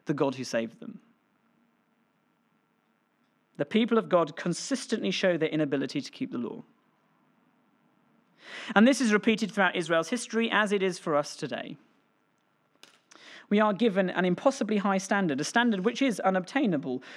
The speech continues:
We might think, "What a privilege." We might think, "What a beautiful way to live," and that is right. But no sooner do I take the standard of the New Testament that the law sets than I see how miserably I fail. And it's even worse than we think.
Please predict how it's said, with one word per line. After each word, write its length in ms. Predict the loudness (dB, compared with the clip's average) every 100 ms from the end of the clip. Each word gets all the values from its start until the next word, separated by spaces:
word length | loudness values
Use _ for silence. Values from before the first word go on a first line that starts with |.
| 0
We 100 | 4
might 240 | 4 2
think, 220 | -2 -2 2
"What 180 | 4 4
a 60 |
privilege." 600 | 2 0 0 0 -2 2
We 100 | 4
might 240 | 6 4 2
think, 240 | 0 4
"What 120 | 4
a 40 | 4
beautiful 480 | 4 4 4 0 2
way 140 | 2
to 140 | 0
live," 200 | 2 2
and 80 | 2
that 100 | 0
is 140 | -2 -2
right. 540 | 0 0 -2 -8 -12 -12 -14 0
But 100 | 4
no 140 | 6 4
sooner 340 | 2 2 2
do 140 | 4
I 100 | 2
take 480 | 0 -2 0 -2 -2
the 100 | -2
standard 460 | -2 0 2 2 2
of 140 | 0
the 80 | 2
New 180 | 2 2
Testament 480 | -2 -4 -4 -2 -2
that 120 | 0
the 100 | 2
law 180 | 2 0
sets 400 | 0 0 -2 -4
than 100 | -2
I 100 | 0
see 200 | 0 0
how 160 | 2
miserably 560 | 4 2 2 0 0 0
I 140 | 0
fail. 440 | -2 -2 -2 -6 -10 _ _ _ _ _ _ _ _ _ _ _ _ _ _ _ -20 -10 2
And 80 | 4
it's 140 | 4
even 240 | 4 4 4
worse 220 | 4 2
than 80 | 0
we 100 | 2
think. 460 | 0 -2 -8 -18